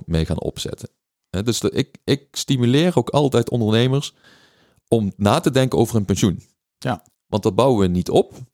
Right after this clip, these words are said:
Speaker 1: En een A O W is nog maar de vraag of we dat gaan, eh,
Speaker 2: Ja.
Speaker 1: krijgen.
Speaker 2: Ja.
Speaker 1: Dus
Speaker 2: Ga er maar vanuit van niet. Dan
Speaker 1: Ja, precies.
Speaker 2: heb je het
Speaker 1: Dat
Speaker 2: zelf in de hand.
Speaker 1: Ja,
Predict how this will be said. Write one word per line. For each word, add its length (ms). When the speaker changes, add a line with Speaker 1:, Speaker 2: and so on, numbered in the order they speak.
Speaker 1:
En 120
een 100
A 120
O 100
W 60
is 120
nog 100
maar 120
de 60
vraag 280
of 100
we 60
dat 180
gaan, 380
eh, 140
Speaker 2:
Ja. 100
Speaker 1:
krijgen. 420
Speaker 2:
Ja. 220
Speaker 1:
Dus 400
Speaker 2:
Ga 220
er 80
maar 140
vanuit 320
van 140
niet. 320
Dan 120
Speaker 1:
Ja, 80
precies. 160
Speaker 2:
heb 80
je 60
het 80
Speaker 1:
Dat 100
Speaker 2:
zelf 240
in 80
de 60
hand. 280
Speaker 1:
Ja, 240